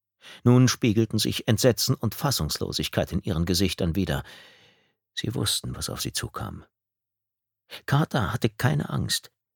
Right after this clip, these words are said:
sondern fühlte sich vielmehr betrogen. Er war sechsunddreißig, fit und gesund. Er hatte noch alle Zähne und dichtes Haar. Es war zu früh. Alles in der Kabine wirkte dumpf und wie in Zeitlupe.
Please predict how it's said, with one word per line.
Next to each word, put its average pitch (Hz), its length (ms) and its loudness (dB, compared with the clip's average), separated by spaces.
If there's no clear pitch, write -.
sondern 90 440 4
fühlte 120 260 2
sich 110 180 -2
vielmehr 110 340 2
betrogen. - 680 -6
Er 104 140 4
war 110 100 4
sechsunddreißig, 135 800 2
fit - 260 4
und 139 180 2
gesund. 127 440 0
Er - 140 6
hatte 123 160 8
noch 107 120 6
alle 117 280 6
Zähne 156 360 4
und 98 140 4
dichtes 113 340 2
Haar. - 280 0
Es 127 180 4
war 113 220 4
zu - 160 4
früh. 240 480 -2
Alles 131 320 4
in 110 140 -4
der 98 100 0
Kabine 101 480 4
wirkte 95 280 -2
dumpf 117 360 0
und - 220 -8
wie 95 60 -4
in 90 100 -2
Zeitlupe. 85 640 -4